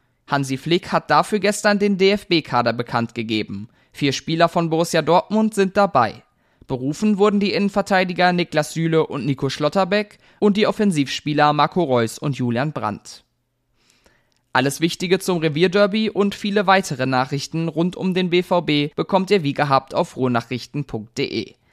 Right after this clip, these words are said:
Da kann ich euch das Plus-Abo empfehlen, um bestens informiert zu bleiben. Und auf Twitter und Instagram könnt ihr auch gerne vorbeischauen. Da sind wir unter at R N B V B aktiv.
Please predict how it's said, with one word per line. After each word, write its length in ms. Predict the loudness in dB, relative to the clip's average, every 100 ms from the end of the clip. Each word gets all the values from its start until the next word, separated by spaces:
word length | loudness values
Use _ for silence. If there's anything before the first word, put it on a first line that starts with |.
| _ _ _ 0
Da 200 | 0 0
kann 180 | 0
ich 160 | -2 -2
euch 120 | -2
das 200 | -2 -2
Plus-Abo 460 | 0 0 0 -2 0
empfehlen, 540 | -2 -2 -2 0 0
um 220 | 0 0
bestens 420 | 0 -2 -4 -6 -4
informiert 520 | -4 -2 0 0 -2
zu 180 | -6 -2
bleiben. 480 | -2 -2 -4 -10 -12 _ _ -4
Und 240 | -2 0
auf 160 | -2 0
Twitter 320 | -2 0 0
und 140 | -2
Instagram 580 | -4 -2 0 2 2 2
könnt 240 | 0 0
ihr 160 | 2 4
auch 220 | 2 0
gerne 240 | -2 -2 -2
vorbeischauen. 720 | -2 -2 -2 -4 -6 -6 -12 _ 0
Da 220 | 2 4
sind 180 | 2 2
wir 140 | 2
unter 280 | 2 2 2
at 200 | 0 2
R 200 | 2 2
N 100 | 0
B 140 | -2 0
V 160 | 0
B 200 | 2 0
aktiv. 640 | 0 -8 -8 -8 -12 -20